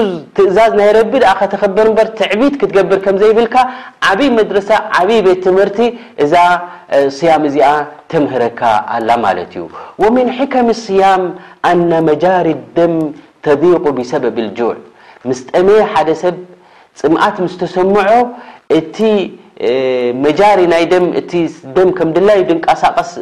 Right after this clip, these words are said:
ዝነበረ ሕጂ እንታይ ይኸውን? ይጸብብ ማለት እዩ። ፈተዲቁ መጃሪ ሸይጣን፣ ምስኡ ድማኒ ናይ ሰይጣን ከም ድላዩ ዝ-፣ መ-፣ መጃሪ ምስቲ ደም ዝመሓላለፎ ዝነበረ ሕጂ ይጸብብ ኣሎ።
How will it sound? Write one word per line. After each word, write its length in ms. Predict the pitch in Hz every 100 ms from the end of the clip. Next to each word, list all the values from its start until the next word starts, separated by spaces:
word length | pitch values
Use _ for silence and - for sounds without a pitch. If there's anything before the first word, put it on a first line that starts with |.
| 135
ዝነበረ 420 | 139 160 180 190 214 214 - -
ሕጂ 180 | - 147
እንታይ 280 | 196 196 190
ይኸውን? 380 | 185 185 214 202
ይጸብብ 440 | 185 185 156 156 139
ማለት 360 | 131 117 98
እዩ። 120 | 107 85 - - -
ፈተዲቁ 580 | 156 160 180 180 220 214 175
መጃሪ 400 | 151 143 170 156
ሸይጣን፣ 420 | - 131 131 131 135 131
ምስኡ 300 | 143 208 208 202
ድማኒ 400 | 202 208 220 247 247 - - -
ናይ 220 | 131 147 160
ሰይጣን 420 | 180 202 196 208
ከም 180 | 202 180
ድላዩ 420 | 175 208 247 226 196 139 - 120
ዝ-፣ 340 | 135 151 165 156
መ-፣ 240 | 147 151
መጃሪ 400 | 147 147 214 214 190 143
ምስቲ 280 | 160 - 208 190
ደም 200 | 196 185
ዝመሓላለፎ 640 | 160 165 170 180 185 190 196
ዝነበረ 320 | 190 202 214 220
ሕጂ 240 | - 175 214 240 - -
ይጸብብ 460 | 160 160 175 160 139
ኣሎ። 240 | 131 113